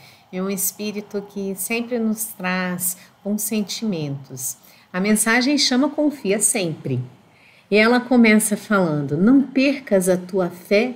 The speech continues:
entre as sombras do mundo. Ainda que teus pés estejam sangrando,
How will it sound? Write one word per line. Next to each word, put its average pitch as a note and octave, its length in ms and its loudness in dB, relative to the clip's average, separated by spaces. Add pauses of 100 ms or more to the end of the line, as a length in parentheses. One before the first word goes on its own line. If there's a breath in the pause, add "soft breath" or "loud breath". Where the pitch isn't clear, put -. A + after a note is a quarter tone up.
(140)
entre A3 360 2
as G3+ 80 -2
sombras F#3 640 -2
do D#3 100 -8
mundo. C#3+ 480 -4 (1120 loud breath)
Ainda D4 560 6
que E4+ 160 2
teus E4 400 0
pés D#3+ 460 0
estejam G3+ 560 2
sangrando, F#3+ 880 2